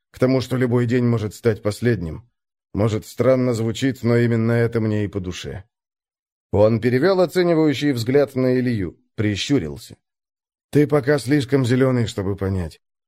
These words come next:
Но однажды осознаёшь, что дорога — это не просто путь от точки до точки. Это и есть жизнь. Настоящая». Наклонился ближе, сцепив пальцы перед собой.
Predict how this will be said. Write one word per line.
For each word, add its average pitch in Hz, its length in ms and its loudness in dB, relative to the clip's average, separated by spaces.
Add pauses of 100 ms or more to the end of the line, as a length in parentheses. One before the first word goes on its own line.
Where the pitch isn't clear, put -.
(160)
Но 107 180 2
однажды 117 600 0
осознаёшь, 120 640 0
что - 260 -2
дорога — 127 420 2
это 113 240 -2
не 113 140 0
просто 120 400 -2
путь 104 260 -4
от 92 200 -6
точки 101 340 -2
до 98 160 -6
точки. - 480 -8 (460)
Это 90 240 -2
и 113 120 0
есть 120 360 0
жизнь. 87 400 -4 (480)
Настоящая». 98 840 -4 (840)
Наклонился 156 720 4
ближе, 170 340 0
сцепив 127 460 -2
пальцы 113 340 0
перед 98 280 -6
собой. 90 440 -4